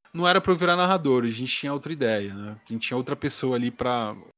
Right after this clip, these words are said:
uma pessoa mais talentosa ali pra, pra seguir, pra assumir, mas essa pessoa meio que deixou a gente na mão,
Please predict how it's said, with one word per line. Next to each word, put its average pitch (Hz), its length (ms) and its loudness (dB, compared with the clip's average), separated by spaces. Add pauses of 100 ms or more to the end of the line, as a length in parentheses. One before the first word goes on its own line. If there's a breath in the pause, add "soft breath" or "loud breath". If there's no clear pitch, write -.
(180)
uma 123 180 -8
pessoa - 220 -2
mais 131 160 0
talentosa 135 720 2
ali 120 160 -2
pra, 131 200 -2
pra 135 200 -6
seguir, 127 640 -4 (100)
pra 127 140 -2
assumir, 123 440 -4
mas 104 200 -6
essa 110 140 -10
pessoa 127 300 -8
meio 123 140 -6
que 131 80 -14
deixou 123 240 -6
a 113 40 -4
gente 120 200 -8
na 127 100 -4
mão, 120 320 -6